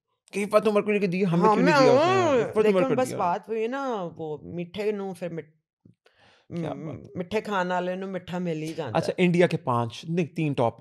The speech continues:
Speaker 1: एक्टर्स के मेल के नाम
Speaker 2: देखो, मैं
Speaker 1: बताओ।
Speaker 2: एक्टर की बात नहीं कर रही, मैं स्टार्स की बात
Speaker 1: स्टार्स,
Speaker 2: कर रही हूँ।
Speaker 1: स्टार्स,
Speaker 2: इसमें
Speaker 1: स्टार्स।
Speaker 2: शाहरुख खान is brilliant। आजकल मैं पागल हो गई हूँ एनिमल में रणबीर की एक्टिंग देख के।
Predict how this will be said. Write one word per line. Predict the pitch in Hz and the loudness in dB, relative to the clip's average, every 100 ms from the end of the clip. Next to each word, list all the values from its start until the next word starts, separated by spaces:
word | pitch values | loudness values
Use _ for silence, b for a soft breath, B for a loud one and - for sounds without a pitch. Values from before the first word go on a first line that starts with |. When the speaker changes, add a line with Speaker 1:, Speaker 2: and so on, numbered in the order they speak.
| - | -10
Speaker 1:
एक्टर्स | 117 120 104 - | -10 -8 -8 -8
के | 127 | -4
मेल | 127 123 110 | 0 0 0
के | 110 | -4
नाम | 101 | -4
Speaker 2:
देखो, | 240 269 | -2 -2
मैं | |
Speaker 1:
बताओ। | 285 | -2
Speaker 2:
एक्टर | 254 - 233 | -2 -2 -6
की | 233 | -4
बात | 196 165 - | -4 -4 -4
नहीं | 196 | -8
कर | 226 | -6
रही, | 214 | -6
मैं | 208 | -8
स्टार्स | 190 160 143 123 | -10 -8 -8 -10
की | - | -14
बात | 160 160 | -10 2
Speaker 1:
स्टार्स, | 160 131 | 4 4
Speaker 2:
कर | |
रही | 180 | 0
हूँ। | |
Speaker 1:
स्टार्स, | 196 117 | -2 -4
Speaker 2:
इसमें | - | -4
Speaker 1:
स्टार्स। | - 104 165 | -6 -8 -8
Speaker 2:
शाहरुख | 160 160 185 | -10 -10 -10
खान | 180 180 185 190 _ _ - | -10 -12 -12 -16 _ _ -14
is | 160 117 - _ - | -14 -14 -20 _ -14
brilliant। | 151 147 156 180 196 185 B B B | -10 -10 -8 -8 -10 -14 B B B
आजकल | 143 160 165 - 180 175 | -4 -2 -4 -8 -6 -4
मैं | 175 160 165 _ | -6 -6 -8 _
पागल | 175 160 180 190 | -2 -2 -2 -4
हो | 170 | -6
गई | 165 170 175 | -6 -8 -8
हूँ | 175 160 | -8 -8
एनिमल | 156 170 180 175 | -6 -6 -6 -6
में | 170 170 | -6 -6
रणबीर | 160 151 120 143 175 - | -8 -12 -14 -12 -12 -12
की | 254 - _ - | -14 -14 _ -2
एक्टिंग | - - 170 127 | -2 -4 -4 -4
देख | - - | -8 -14
के। | _ | _